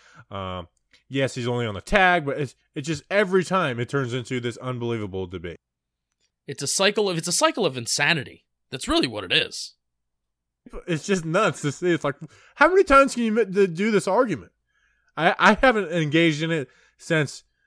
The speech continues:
Speaker 1: I don't even know.
Speaker 2: March.
Speaker 1: I don't even
Speaker 2: I think
Speaker 1: know.
Speaker 2: the
Speaker 1: I can't
Speaker 2: last
Speaker 1: even remember
Speaker 2: time,
Speaker 1: the last
Speaker 2: the
Speaker 1: game.
Speaker 2: last time that I really engaged in it was when I made the YouTube video, the, the eight-minute, uh, YouTube video of why the Giants need to re-sign Leonard Williams.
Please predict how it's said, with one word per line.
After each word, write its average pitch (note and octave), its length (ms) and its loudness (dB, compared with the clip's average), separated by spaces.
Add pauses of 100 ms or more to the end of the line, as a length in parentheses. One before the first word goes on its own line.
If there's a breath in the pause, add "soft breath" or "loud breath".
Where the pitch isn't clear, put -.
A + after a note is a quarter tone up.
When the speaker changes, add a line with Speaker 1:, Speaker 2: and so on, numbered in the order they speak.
(240)
Speaker 1:
I D3+ 100 2
don't G3 140 4
even E3 220 2
know. F3 260 0 (440)
Speaker 2:
March. D3 180 0
Speaker 1:
I - 20 2
don't F3+ 100 2
even F3 140 2
Speaker 2:
I E3 80 2
think D#3+ 160 2
Speaker 1:
know. D#3+ 40 -2
Speaker 2:
the - 80 0
Speaker 1:
I - 20 0
can't D3+ 60 0
Speaker 2:
last E3 260 4
Speaker 1:
even - 80 -2
remember F#3 200 2
Speaker 2:
time, F3+ 80 -2
Speaker 1:
the E3+ 60 -2
last F#2+ 380 -10
Speaker 2:
the D3+ 80 -4
Speaker 1:
game. C#3+ 60 -4
Speaker 2:
last D3+ 240 -2
time F#3+ 180 -4
that E3+ 100 0
I D#3+ 40 0
really D3+ 300 -2
engaged C3+ 460 -4
in B2 120 -6
it A#2+ 140 -8
was B2 360 -4
when A#2+ 540 -6 (800)
I B2+ 160 2
made C#3+ 280 0
the E3+ 120 0
YouTube E3+ 300 -4
video, A#2+ 580 -4
the, A#2 300 -8
the A#2+ 240 -8
eight-minute, D3 760 -2
uh, G#2+ 280 -10 (120)
YouTube C3+ 440 -4
video C3 540 -2
of G#2+ 260 -10
why A#2 280 -2
the C#3+ 120 -4
Giants C3 460 -6
need B2+ 200 -6
to B2 80 -8
re-sign B2 500 -6
Leonard B2+ 260 -6
Williams. A#2 440 -6